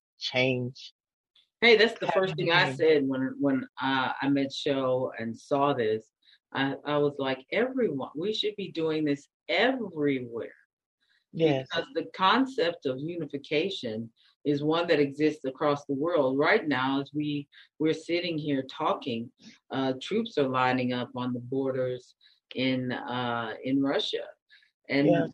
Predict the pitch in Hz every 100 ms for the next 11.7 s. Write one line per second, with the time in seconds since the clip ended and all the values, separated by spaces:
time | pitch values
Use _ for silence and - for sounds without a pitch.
0 | _ 165 160 156 170 185 165 147 156 147
1 | 147 143 - _ _ 135 143 143 143 143
2 | - - - 147 147 151 139 135 - -
3 | - _ _ _ _ _ _ 151 156 175
4 | 185 175 156 202 208 175 156 139 143 143
5 | 131 - 120 - 131 135 135 131 131 120
6 | 110 110 - - - 143 147 - 208 226
7 | - 139 117 - - 131 123 120 - -
8 | 123 127 123 120 - - _ 127 117 110
9 | 101 92 - _ _ _ _ _ _ _
10 | - 147 156 143 147 143 139 - 139 135
11 | 135 143 131 127 - 135 147